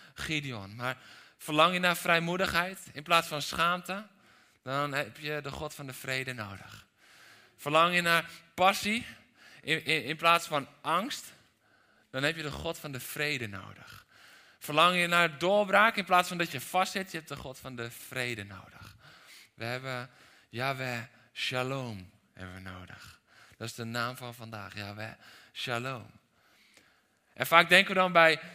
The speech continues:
vrede aan rust en de afwezigheid van oorlog. Dat is vrede. Maar shalom betekent zoveel dieper. Dat betekent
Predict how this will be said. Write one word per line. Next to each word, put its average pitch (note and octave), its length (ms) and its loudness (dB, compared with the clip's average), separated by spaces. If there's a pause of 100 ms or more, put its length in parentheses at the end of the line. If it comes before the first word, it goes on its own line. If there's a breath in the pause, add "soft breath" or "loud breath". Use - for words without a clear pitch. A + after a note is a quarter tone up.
(200 loud breath)
vrede F#3+ 840 4
aan C#3 360 -2 (240 loud breath)
rust B2+ 460 -4
en B2 100 -4
de B2 140 -2
afwezigheid B2+ 800 -4
van A#2 220 -10
oorlog. B2 380 -6
Dat A2+ 180 -8
is A#2 140 -10
vrede. C3 520 -6
Maar A2 240 -4 (580 loud breath)
shalom C#3 440 -2
betekent C#3+ 360 -4
zoveel D3 400 -6
dieper. D3+ 300 -6
Dat C#3+ 100 -8
betekent C#3+ 460 -12